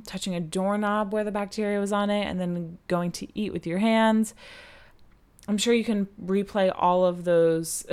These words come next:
<laughs> types of scenarios. I won't, won't get, let you get too carried away with them because you might go a little crazy. I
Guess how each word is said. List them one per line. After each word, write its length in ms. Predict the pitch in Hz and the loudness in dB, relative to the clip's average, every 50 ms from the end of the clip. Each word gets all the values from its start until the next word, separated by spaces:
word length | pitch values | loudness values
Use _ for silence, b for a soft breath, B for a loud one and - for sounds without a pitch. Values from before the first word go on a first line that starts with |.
| 208 - | -2 -2
<laughs> 180 | - 202 185 - | 0 -2 -4 -2
types 260 | - 214 190 185 - | -2 -2 -2 -2 -4
of 120 | 196 180 - | -6 -6 -4
scenarios. 540 | - 190 170 165 165 170 175 180 185 185 | -4 -2 -2 -2 -2 0 0 0 0 0
I 80 | 185 175 | 0 -2
won't, 340 | 170 170 175 - - - - | -2 -4 -6 -8 -10 -12 -8
won't 320 | 185 175 180 185 196 190 | -4 -2 -2 -2 -2 -4
get, 160 | - - - | -8 -10 -4
let 160 | - 185 170 - | -2 -2 -2 -2
you 100 | 185 175 | 0 -2
get 140 | 165 165 | -2 -2
too 220 | - - 196 185 185 | -2 -4 -2 -4 -4
carried 320 | - - 175 160 160 160 | -4 -2 0 2 2 2
away 180 | 160 156 151 151 | 2 0 0 -2
with 140 | 165 165 - | -4 -4 -4
them 320 | 160 151 151 151 156 160 - B B B B B B B B B B B B B B - - | -4 -4 -4 -4 -8 -10 -12 B B B B B B B B B B B B B B -16 -8
because 420 | 180 180 175 165 156 160 - - - | -4 -2 -2 -2 -2 -6 -12 -12 -10
you 120 | - 170 | -8 -4
might 180 | 175 170 165 165 | -4 -4 -2 0
go 100 | 170 165 | 0 0
a 60 | 160 | 2
little 160 | 156 151 156 | 0 -2 -4
crazy. 460 | - - 156 151 151 156 165 151 151 | -6 -6 -4 -4 -4 -4 -4 -4 -4
I 140 | 156 151 | -4 -6